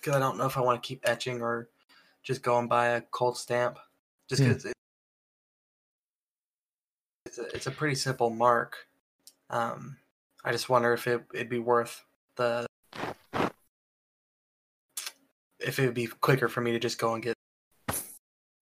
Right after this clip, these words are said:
Speaker 2: So,
Speaker 1: stamp.
Speaker 2: uh, the, the big question for you would be then, uh,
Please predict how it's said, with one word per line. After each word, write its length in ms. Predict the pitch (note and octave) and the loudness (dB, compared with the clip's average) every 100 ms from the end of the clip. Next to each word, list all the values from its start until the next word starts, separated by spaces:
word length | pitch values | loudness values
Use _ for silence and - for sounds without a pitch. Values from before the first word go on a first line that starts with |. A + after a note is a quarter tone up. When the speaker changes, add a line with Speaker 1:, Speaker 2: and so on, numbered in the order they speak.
| _ _ _ _ _ _ - - - - - - - | _ _ _ _ _ _ -20 -20 -20 -20 -20 -12 2
Speaker 2:
So, 420 | - D3+ C#3+ C#3 | 12 12 12 12
Speaker 1:
stamp. 640 | C3 C3 B2 A#2+ A#2+ A#2+ B2+ | 12 12 12 12 12 10 6
Speaker 2:
uh, 20 | - - - - _ - | 0 -2 -2 -2 _ 10
the, 640 | C3 A#2+ A2 G#2 G#2 A2 - | 12 12 12 10 8 4 4
the 80 | G#2+ | 8
big 220 | E3 D#3+ | 10 12
question 340 | D#3 D3 D3 | 12 12 12
for 140 | B2 C3+ | 10 10
you 180 | C3+ | 12
would 240 | A#2+ A#2 G#2+ | 12 8 8
be 140 | A#2 | 6
then, 460 | G#2+ G#2 G#2 G#2 - - - - - - | 8 8 8 8 4 -4 -20 -20 -2 8
uh, 540 | A2 G#2 G2+ G#2+ A2 | 10 10 8 6 6